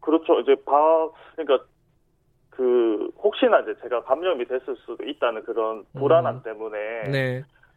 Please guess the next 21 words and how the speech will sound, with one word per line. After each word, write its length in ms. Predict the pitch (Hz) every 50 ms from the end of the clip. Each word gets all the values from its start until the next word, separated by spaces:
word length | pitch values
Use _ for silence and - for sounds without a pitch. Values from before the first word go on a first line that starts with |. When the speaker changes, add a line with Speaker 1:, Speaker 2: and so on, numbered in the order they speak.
| -
Speaker 1:
예, 280 | - 113 113 110 110 107 -
밥도 560 | - 127 - - _ - 156 151 151 151 143 -
조금 260 | 127 - - 120 117
이렇게 220 | 104 - - 120 113
따로 460 | - - 151 165 165 170 165 165 165
드시는 440 | - 135 127 - 160 143 139 127 104
분들도 360 | 110 107 104 117 110 104 107
많다 300 | 95 98 98 104 - 156
하시더라고요. 1000 | 151 - - 107 - - 95 95 92 - 95 90 90 92 95 101 101 95 90 87 _ -
Speaker 2:
어머니랑 400 | - 170 208 240 233 220 202 165
밥 220 | - 165 165 160
같이 420 | - - 139 - - - 180 160 135 -
못 160 | 135 139 143
드시겠네요, 500 | 196 175 - 170 143 120 120 120 117 110
그러면은? 360 | 113 110 107 107 107 117 165 190 _ _ _ _ _ _ _ _ _ _ _ -
Speaker 1:
저는 240 | 165 165 160 147 131
이제 100 | 113 123 - - -
어머니랑 480 | 175 170 131 160 165 143 131 117 107
이렇게 160 | 101 95 - 98 - _ _ _ _ _ _ _ _ _ _ _ _ _ _ _
따로 320 | - 180 196 196 190 170 131
이렇게 220 | 101 101 - -